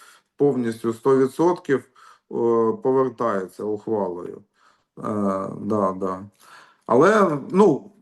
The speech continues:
я розумію, що це Е, юристи тільки зрозуміють, е, е,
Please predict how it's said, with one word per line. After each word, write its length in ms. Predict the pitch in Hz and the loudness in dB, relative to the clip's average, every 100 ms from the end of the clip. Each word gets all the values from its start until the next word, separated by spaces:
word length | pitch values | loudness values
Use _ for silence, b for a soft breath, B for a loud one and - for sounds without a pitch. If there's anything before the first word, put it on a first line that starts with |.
| 156 | 2
я 180 | 160 | 4
розумію, 460 | 175 165 190 190 165 | 6 4 2 2 0
що 160 | 127 143 | 0 -4
це 480 | - 156 147 135 - b b _ 233 - | 0 2 2 0 -4 b b _ -20 -10
Е, 120 | 135 127 117 - | -6 -6 -8 -4
юристи 600 | 156 147 175 214 202 147 | 2 4 6 4 2 0
тільки 460 | 135 139 127 131 | 2 0 4 2
зрозуміють, 1000 | 120 117 131 117 127 131 139 123 110 - | 4 2 0 0 -4 -2 0 -2 -2 -6
е, 20 | 107 | -4
е, 440 | 107 104 101 101 | -2 -2 -4 -6